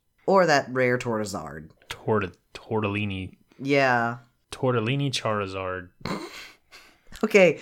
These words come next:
Speaker 1: <laughs> I didn't know if I was gonna mention this, but through the movie, I was like, "Tortizard. Why does it end in Zard?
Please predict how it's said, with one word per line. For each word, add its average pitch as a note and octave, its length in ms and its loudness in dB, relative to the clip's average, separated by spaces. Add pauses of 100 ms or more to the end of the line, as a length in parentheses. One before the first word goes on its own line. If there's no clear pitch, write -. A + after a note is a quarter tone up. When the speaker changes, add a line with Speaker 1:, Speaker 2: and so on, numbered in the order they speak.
(120)
Speaker 1:
<laughs> - 160 -6
I F3+ 560 4
didn't G#3 140 4
know G#3+ 120 4
if G3 180 -8
I - 20 8
was E3 160 2
gonna D3+ 220 2
mention B2+ 340 -2
this, A#2+ 260 -2 (380)
but C#3+ 540 2
through F#3 340 -2
the F#3 140 2
movie, D#3+ 680 0 (400)
I C#3+ 140 0
was E3+ 320 0
like, D3 720 -2
"Tortizard. G#2+ 1120 -2 (720)
Why B2+ 300 -2
does F#3 200 4
it F3+ 80 0
end D#3+ 220 4
in C#3 140 2
Zard? G#2+ 760 0